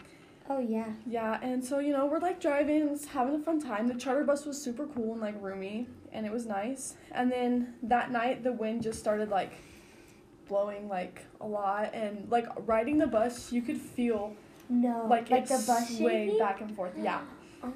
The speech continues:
Speaker 1: my
Speaker 2: So then we,
Speaker 1: gosh.
Speaker 2: like, pull off and we, like, stop for a bit at this, like, truck stop area.
Speaker 1: Was it creepy?
Speaker 2: Yeah, it was. There was, like,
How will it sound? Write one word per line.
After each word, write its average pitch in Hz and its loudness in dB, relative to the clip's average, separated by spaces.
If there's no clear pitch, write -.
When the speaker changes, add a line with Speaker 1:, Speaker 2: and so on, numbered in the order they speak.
Speaker 1:
my - -10
Speaker 2:
So - -4
then 294 4
we, 320 6
Speaker 1:
gosh. 320 2
Speaker 2:
like, 330 2
pull 311 2
off 240 2
and 262 0
we, 247 -2
like, 226 -2
stop - -2
for 220 -2
a 214 -2
bit 214 -2
at 208 -6
this, 214 -6
like, - -4
truck 226 -4
stop 190 -8
area. 202 -4
Speaker 1:
Was 240 -8
it 247 -10
creepy? 226 -6
Speaker 2:
Yeah, 190 -8
it 151 -8
was. 220 -6
There 262 4
was, 277 0
like, 294 -4